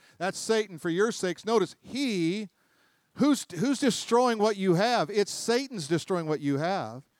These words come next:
It says that he will not destroy the fruit of your ground. Why am I not able to prosper? Why do I keep hitting the same ceiling of complexity and never be able to go on where I am?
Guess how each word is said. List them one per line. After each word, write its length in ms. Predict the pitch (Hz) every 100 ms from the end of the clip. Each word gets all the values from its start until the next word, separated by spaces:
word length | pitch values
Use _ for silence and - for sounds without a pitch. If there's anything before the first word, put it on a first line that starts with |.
| _ _ _
It 120 | 196
says 260 | 196 220 175
that 160 | 190 156
he 260 | 185 302
will 180 | 262 214
not 220 | 208 220
destroy 360 | 196 - 214 214
the 120 | 190
fruit 240 | - 202
of 120 | 190 175
your 100 | 185
ground. 340 | 214 233 175
Why 260 | 202 269 277
am 160 | 240
I 100 | 214
not 320 | 196 220 240 208
able 260 | 214 214
to 80 | 208
prosper? 520 | - 220 220 - 175
Why 200 | 160 220
do 100 | 247
I 100 | 240
keep 260 | - - -
hitting 180 | 226 196
the 100 | 175
same 260 | 220 214
ceiling 380 | 175 214 202 190 - -
of 200 | 196 180
complexity 640 | 196 175 - 208 - 180 156
and 60 |
never 240 | 160 220 220
be 160 | 202
able 140 | 208 196
to 60 | 170
go 160 | 196
on 160 | 196 190
where 180 | 190 180
I 120 | 180
am? 360 | 196 202 180